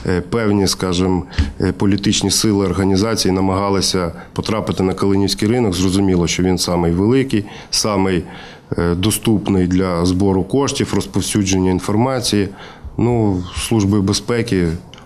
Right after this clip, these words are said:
за-, заважали, заважали це робити. Ну, тому це одні, скажімо так, із показників, чому ми вирішили з цією людиною попрощатися.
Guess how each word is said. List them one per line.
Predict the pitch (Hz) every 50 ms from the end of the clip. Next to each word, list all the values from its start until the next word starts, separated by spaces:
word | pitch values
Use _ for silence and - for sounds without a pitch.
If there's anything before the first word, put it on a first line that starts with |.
| - - - - - - - - - - - - -
за-, | 101 95 95 104 107 107 107 107 101 101
заважали, | 95 95 104 110 104 110 107 90 98 101 90 82 78 80
заважали | 78 87 87 95 90 90 107 117 107 92
це | 82 - - 87
робити. | 85 82 78 78 78 73 73 - - - - - - - - - - - - -
Ну, | -
тому | - - 127 127 135 123
це | 120 - 113
одні, | - - 117 104 107 113 117 107
скажімо | 92 - - 101 92 90 95 87
так, | - 95 87 - -
із | - 104 90
показників, | - - 98 - - 101 92 101 101 98 127 123 107
чому | - - - 104 107 113 117 113 110 113 - - - - - -
ми | 98 104 113 110
вирішили | 101 104 101 113 123 120 110 - - 110 98 92
з | - -
цією | - 101 101 107 104 95
людиною | 92 98 90 104 104 101 95 87
попрощатися. | - - 90 - - 87 - - - 78 71 - - - -